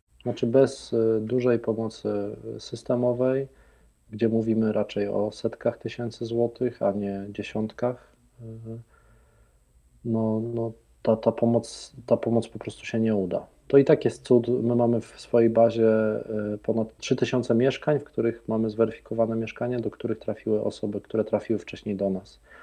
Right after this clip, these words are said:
Czyli jeśli pomnożymy to razy cztery, pięć,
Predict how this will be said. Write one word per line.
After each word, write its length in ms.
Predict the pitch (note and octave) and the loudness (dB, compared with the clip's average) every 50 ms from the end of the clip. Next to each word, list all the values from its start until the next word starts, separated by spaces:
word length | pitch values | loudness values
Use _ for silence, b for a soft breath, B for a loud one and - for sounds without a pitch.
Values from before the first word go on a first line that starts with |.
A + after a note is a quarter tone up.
| B B B | B B B
Czyli 340 | - - A2+ G#2+ G#2+ G#2+ A2 b b b b _ - | -2 2 4 4 4 4 0 b b b b _ -6
jeśli 200 | A2+ - - G#2+ | -6 -4 -2 0
pomnożymy 500 | - A2+ A2+ A2+ A2+ G#2+ B2 A#2 A2+ G#2+ | 2 4 4 4 4 2 2 2 2 2
to 120 | - A2+ | 2 4
razy 240 | G#2+ G#2 G2 G#2+ G2+ | 4 4 2 0 -4
cztery, 560 | - - - - - A2 A2+ A#2 B2+ C3+ C3+ | -6 -8 -4 2 4 6 6 6 4 2 0
pięć, 560 | C3 - - A#2 B2 C#3 C#3+ C#3+ - - - | -2 0 0 0 2 0 -2 -4 -8 -16 -20